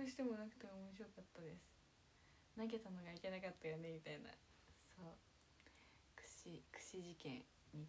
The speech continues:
個。エイダさん、ハート百個ありがとうございます。そう。で、今さ、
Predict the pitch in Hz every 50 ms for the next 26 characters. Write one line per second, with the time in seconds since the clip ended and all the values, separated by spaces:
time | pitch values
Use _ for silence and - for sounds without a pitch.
0 | - - - - - - - - - - - - - - - - - - - -
1 | - - - - - - - - - - - - - - - - - - - -
2 | - - - - - - - - - - 302 311 262 226 - - 165 170 202 240
3 | 254 254 277 277 277 262 262 - 214 208 226 247 240 233 - 196 190 185 185 190
4 | 196 190 185 190 185 - - - - - - - 208 190 185 - - - - -
5 | - - - - - - - - - - - - - - - 508 508 480 440 427
6 | 370 302 - 330 359 320 247 214 254 254 226 202